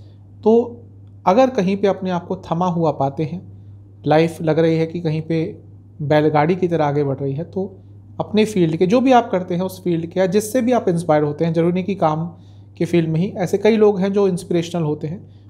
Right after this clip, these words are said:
उनकी जीवनी पढ़िए, उनके बारे में पढ़िए, आपको कुछ बहुत ही अच्छा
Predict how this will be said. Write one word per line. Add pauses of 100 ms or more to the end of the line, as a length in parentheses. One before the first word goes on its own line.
(160)
उनकी
जीवनी
पढ़िए,
उनके
बारे
में
पढ़िए, (500)
आपको
कुछ
बहुत
ही
अच्छा